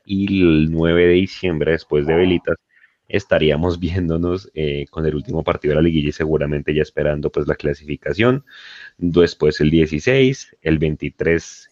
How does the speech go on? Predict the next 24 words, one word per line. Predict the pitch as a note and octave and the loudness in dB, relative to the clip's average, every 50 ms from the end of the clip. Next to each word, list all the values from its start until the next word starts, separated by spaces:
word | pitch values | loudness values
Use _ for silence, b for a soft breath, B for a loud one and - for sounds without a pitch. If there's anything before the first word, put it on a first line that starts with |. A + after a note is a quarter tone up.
| _ _ | _ _
y | - F2+ F2+ | -2 2 2
el | E2 D#2 - | 2 2 0
treinta. | - D#2+ D2 C#2 C#2+ C#2+ - | -2 -4 -2 -2 -6 -6 -10
O | D2+ | -8
sea, | - D#2 C#2+ D2 D2 | -6 -4 -4 -4 -4
todos | - - F2+ F#2 G2 | -2 0 2 4 4
los | G#2+ G2+ F2 | 4 2 2
miércoles | F2 F2+ F2 F#2 F2+ - - G#2 G#2 A#2+ A#2 - - _ _ _ | 2 2 2 2 0 0 -2 -2 -2 -2 -6 -8 -18 _ _ _
seguramente | - D#2 D2+ D#2+ D2+ D2+ D#2+ E2 E2 - E2 | -6 -4 -4 -2 -4 -2 -4 -4 -4 -4 -4
vamos | D#2+ D#2 D#2+ E2 E2 | -4 -2 -4 -6 -6
a | E2+ | -8
estar | D#2 - - D2 | -10 -8 -6 -6
en | C#2+ D2 | -4 -4
las | D2+ D2+ - | -4 -6 -4
transmisiones | - D#2 D2+ D#2 D2+ D2 D2+ C#2+ C#2+ C#2 | -4 -4 -4 -4 -4 -4 -6 -8 -6 -6
de | D2 | -4
los | D2 D#2 - | -4 -6 -4
partidos | - C#2+ - _ D2 C#2+ C#2+ C#2+ | -6 -8 -6 _ -6 -4 -4 -4
de | D2+ | -4
Millonarios. | D2+ D2 D2 D2 C#2+ C#2 B1+ A#1 B1 C#2 D2 | -4 -2 -4 -4 -6 -8 -10 -14 -16 -14 -14
Entonces, | C#2+ C#2 - D2 D2 D2 D2 D2 | -14 -10 -8 -8 -4 -4 -4 -2
no | D#2+ D#2+ E2 | -2 -2 0
se | F2+ F#2+ | 0 0
despeguen. | G2 F#2 - - - F2+ F#2 G#2 A2+ A#2+ A#2 | 0 0 -2 -2 -2 0 2 2 0 -2 -4